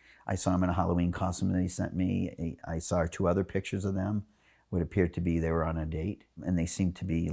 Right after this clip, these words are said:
smiling and feel very comfortable with each other.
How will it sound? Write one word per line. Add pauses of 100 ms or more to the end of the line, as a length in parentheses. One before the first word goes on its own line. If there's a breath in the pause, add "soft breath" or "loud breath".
(220)
smiling
and (960 soft breath)
feel (200)
very
comfortable
with
each
other.